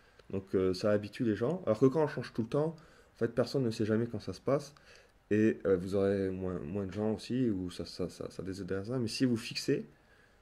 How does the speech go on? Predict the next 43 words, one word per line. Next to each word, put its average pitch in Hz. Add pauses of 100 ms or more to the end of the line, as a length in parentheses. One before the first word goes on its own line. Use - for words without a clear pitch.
(160)
et 98
nous, 101
on 95
est 92
contre-révolutionnaires, 107
donc -
on 82
aime 82
bien 131
ce -
qui - (120)
tape, 104
ouais. 90 (600)
<laughs> -
Mais 110
enfin 107
bref, 127
quand 120
c'est 117
fixe, 170
c'est 101
vrai 127
que 143
ça, 92
ça, 87 (360)
ça, -
ça -
vous 104
donne, 107 (320)
alors -
ça, - (1080)
déjà 95
un 87
objectif 98
simple 117
à 90
remplir, 139 (120)
de, 82
de 95
faire 120
ces 101
réunions. 87 (880)
Et, 135